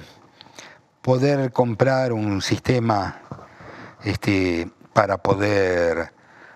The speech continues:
organizar un poco eso, ¿no? De contabilidad. Este, y después vino el gran tema, ¿no? Que fue el cambio cultural,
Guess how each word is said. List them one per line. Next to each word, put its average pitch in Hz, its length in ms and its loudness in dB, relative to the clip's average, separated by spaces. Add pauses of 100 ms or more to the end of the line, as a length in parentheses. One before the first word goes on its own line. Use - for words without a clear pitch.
(300)
organizar 95 600 2
un 92 120 -6
poco 101 320 0
eso, 151 260 -2
¿no? 113 140 0
De 95 100 0
contabilidad. 117 960 -2 (880)
Este, 92 840 -2 (1000)
y 160 180 2
después 156 320 0
vino 247 220 0
el 180 80 0
gran 180 180 0
tema, 165 360 0
¿no? 151 180 -2
Que 151 100 -2
fue 165 640 -2 (580)
el 123 260 -4
cambio 175 320 0
cultural, 131 520 0